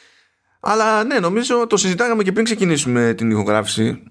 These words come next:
ε, ότι παρότι δεν υπάρχει συγγένεια, έτσι, δηλαδή, ε, η Image δεν έχει κάποια σχέση με την D C και τα λοιπά,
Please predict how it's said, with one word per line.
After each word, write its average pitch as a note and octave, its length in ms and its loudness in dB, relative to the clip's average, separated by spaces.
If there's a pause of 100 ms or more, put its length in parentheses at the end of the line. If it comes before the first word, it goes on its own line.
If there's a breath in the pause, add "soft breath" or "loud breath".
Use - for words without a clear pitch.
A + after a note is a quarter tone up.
ε, A#2 260 -4
ότι B2+ 1200 -2
παρότι D#3+ 480 -4
δεν D#3 200 -2
υπάρχει C#3+ 360 -4
συγγένεια, G#2+ 520 -2
έτσι, G#2+ 320 0
δηλαδή, G#2 680 -2 (300)
ε, F2+ 260 -6 (480)
η A#2 280 -2
Image D3+ 180 -2 (100)
δεν G#2+ 360 0
έχει F2 440 -4
κάποια E2 580 -8
σχέση F#2+ 340 -4
με F#2+ 80 -2
την F2+ 320 -4
D - 20 -2
C G2 240 -4
και F#2+ 60 -4
τα E2+ 140 -2
λοιπά, G2 340 -2